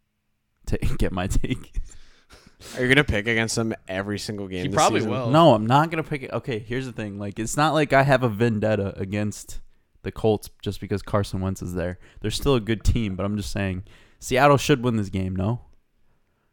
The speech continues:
Speaker 1: I know you guys are pretty low on
Speaker 3: Wh-,
Speaker 1: Seattle,
Speaker 3: why?
Speaker 1: but
Speaker 3: All right, why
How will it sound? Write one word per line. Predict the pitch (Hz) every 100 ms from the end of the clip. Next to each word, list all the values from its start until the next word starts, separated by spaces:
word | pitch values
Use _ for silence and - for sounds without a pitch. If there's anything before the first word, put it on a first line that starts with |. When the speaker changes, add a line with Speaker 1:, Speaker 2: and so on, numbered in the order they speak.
| -
Speaker 1:
I | 104
know | 127
you | 131
guys | 131 110
are |
pretty | - 127 101
low | 104 107
on | 101
Speaker 3:
Wh-, | 92 156
Speaker 1:
Seattle, | 101 98 160
Speaker 3:
why? | 156 165 180
Speaker 1:
but |
Speaker 3:
All | 160
right, | 139 110
why | 117 117 117 120 120 110